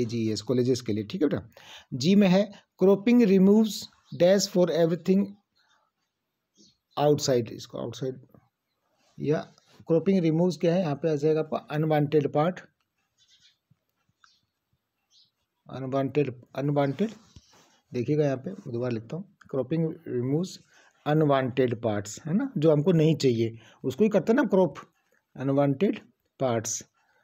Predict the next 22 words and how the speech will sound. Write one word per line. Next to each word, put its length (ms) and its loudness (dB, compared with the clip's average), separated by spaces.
पहले 200 2
में 120 4
आ 40 2
जाइए 300 4
और 80 0
दूसरे 280 -2
में 100 0
दिया 140 2
होगा 160 2
सिलेक्टेड 580 0
टेक्स्ट, 360 -4
सिलेक्टेड 500 -4
का 60 -12
एरिया 300 0
हो 60 0
जाएगा, 240 -4
आउटसाइड 440 0
सिलेक्टेड 500 -6
कर 80 -8
दो 120 -10
आप, 140 -12
सिलेक्टेड 480 -10